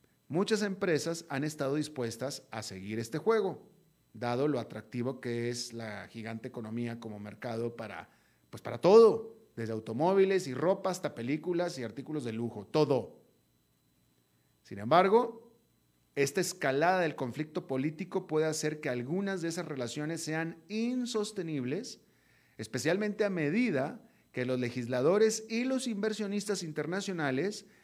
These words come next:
aumentan la presión sobre las empresas occidentales para que examinen sus cadenas de suministro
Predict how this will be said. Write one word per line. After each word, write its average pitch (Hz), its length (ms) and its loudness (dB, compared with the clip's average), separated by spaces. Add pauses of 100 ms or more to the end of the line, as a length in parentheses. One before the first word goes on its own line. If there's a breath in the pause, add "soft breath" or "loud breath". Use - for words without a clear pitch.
(100)
aumentan 226 960 2
la 165 180 0
presión 190 540 0
sobre 143 260 -2
las 123 200 -2
empresas 185 580 0
occidentales 147 1000 0 (300 loud breath)
para 131 260 2
que - 80 -2
examinen 196 720 0
sus 185 200 -4
cadenas 180 340 0
de 190 100 0
suministro 202 800 -2